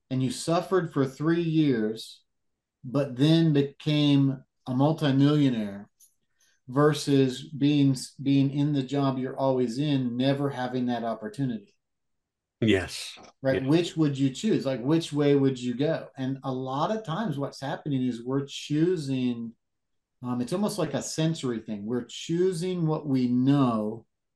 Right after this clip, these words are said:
Speaker 2: Mm-hmm.
Speaker 1: because it's more comforting to us in the moment.
Speaker 2: Mm-hmm.
Speaker 1: But in doing that, we're sacrificing on the altar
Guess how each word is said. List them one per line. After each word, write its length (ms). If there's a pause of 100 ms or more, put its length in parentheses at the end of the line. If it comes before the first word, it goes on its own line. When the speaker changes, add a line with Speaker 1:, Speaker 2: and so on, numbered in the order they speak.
(140)
Speaker 2:
Mm-hmm. 280 (420)
Speaker 1:
because 400
it's 240
more 360
comforting 720
to 200
us 200
in 160
the 60
moment. 640 (640)
Speaker 2:
Mm-hmm. 240 (340)
Speaker 1:
But 200
in 200
doing 400
that, 360 (160)
we're 160
sacrificing 1300
on 280
the 120
altar 640